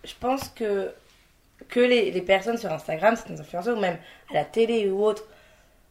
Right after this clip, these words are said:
euh, que les personnes fassent rêver, enfin, font rêver, c'est bi-, je pense qu'on en a encore besoin. D'avoir un certain fantasme. Et, et s'il y avait plus de rêves ou plus de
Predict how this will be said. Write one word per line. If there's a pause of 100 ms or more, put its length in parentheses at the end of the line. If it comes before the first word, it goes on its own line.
(380)
euh,
que
les
personnes
fassent
rêver,
enfin,
font
rêver, (300)
c'est (300)
bi-,
je
pense
qu'on
en
a
encore
besoin. (640)
D'avoir
un
certain
fantasme. (840)
Et,
et
s'il
y
avait
plus
de
rêves
ou
plus
de